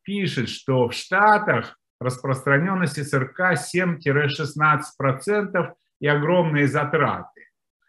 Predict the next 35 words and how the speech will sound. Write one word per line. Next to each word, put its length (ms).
А 140
у 20
нас 280
в 60
Петербурге 680
мы 140
тоже 360
проводили 580
такое 440
исследование. 1000
Моя 220
ученица 560
Зарина 380
Руслановна 460
Сундукова, 1160
э, 300
и 60
Юлия 260
Михайловна 480
Гоман, 800
э, 60
они 680
показали, 760
что 200
у 60
нас 240
где-то 300
восемь 380
целых 380
три 200
десятых 520
процента 560
взрослого 560
населения 600
страдает 380